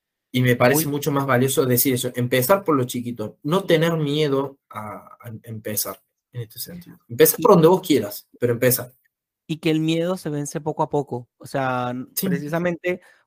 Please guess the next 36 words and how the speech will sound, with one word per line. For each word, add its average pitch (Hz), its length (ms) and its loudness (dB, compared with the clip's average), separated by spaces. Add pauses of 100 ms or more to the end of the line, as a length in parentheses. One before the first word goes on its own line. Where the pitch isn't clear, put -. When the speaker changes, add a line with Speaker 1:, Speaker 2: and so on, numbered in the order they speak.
(100)
Speaker 2:
como 143 220 0
la 131 120 0
gente 135 280 -4
no 170 100 -2
se 156 120 -10
puede 175 180 -2
pasar - 300 -2
el 151 120 -6
switch - 280 -6
de 170 120 4
la 151 80 2
noche 135 200 -2
a - 20 -2
la 160 60 0
mañana, 143 440 0 (960)
sí 135 300 -2
puede, 127 640 2 (480)
eh, 113 400 0
hacer 117 360 0
cosas - 300 -4
pequeñas 120 420 0
poco 135 180 -2
a 131 60 -2
poco 139 380 0 (100)
y 123 200 2
vencer 117 440 2
grandes 131 340 0
temores, 139 600 0 (140)
eh, 107 360 -2 (200)
a 113 120 0
cuentagotas, 107 840 0 (460)
pero 113 200 4
además 104 580 0
con 117 200 0
mucha 110 560 2
solidez. 104 640 -2